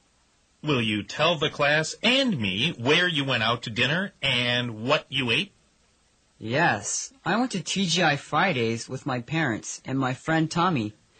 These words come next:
Speaker 2: I had a steak with French fries, and Tommy had spaghetti. After dinner, we both had a big bowl of ice cream for dessert. And then we played video games. And then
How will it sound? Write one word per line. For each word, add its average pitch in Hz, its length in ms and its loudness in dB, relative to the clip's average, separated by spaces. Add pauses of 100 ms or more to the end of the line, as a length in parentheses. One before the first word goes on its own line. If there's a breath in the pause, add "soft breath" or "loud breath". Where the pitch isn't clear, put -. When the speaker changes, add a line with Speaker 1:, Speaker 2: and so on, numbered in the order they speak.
(500 soft breath)
Speaker 2:
I 156 180 2
had 220 200 2
a 139 60 0
steak - 440 -2
with 123 140 -6
French 190 320 -2
fries, 117 640 -2
and 131 180 -4
Tommy 185 340 0
had 131 200 0
spaghetti. 113 580 -2 (480)
After 185 360 0
dinner, 160 360 2
we 131 140 -2
both 151 340 0
had 156 160 0
a 131 60 0
big 156 440 -2
bowl 127 300 2
of 113 220 -6
ice 170 260 0
cream 113 380 -4
for - 160 -10
dessert. 113 480 -4 (560)
And 139 140 0
then 196 140 4
we 220 120 4
played 165 260 0
video 185 260 4
games. 113 560 -2 (460)
And 143 180 -2
then 170 420 2